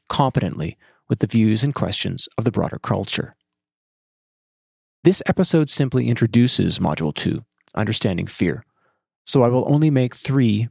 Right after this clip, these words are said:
brief points here. First, the three primary fears that I mentioned earlier,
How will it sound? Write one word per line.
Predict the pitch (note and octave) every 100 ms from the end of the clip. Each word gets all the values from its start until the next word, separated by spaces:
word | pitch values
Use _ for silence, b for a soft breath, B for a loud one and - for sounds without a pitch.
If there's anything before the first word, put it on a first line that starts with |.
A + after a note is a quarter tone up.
| -
brief | G2+ G2+
points | - C3+ G2
here. | - E2 - _ _ _ _ _ _ _ _ _ _ _ _ -
First, | E3 C3 - - _ _ _ _ _ _
the | D3+
three | - - G#3
primary | - F#3 D#3+ D#3 F3+
fears | - G2 D#2+ G2
that | A#2
I |
mentioned | B2 A2 G#2+ A#2
earlier, | A2+ B2+ B2 F2+ A2+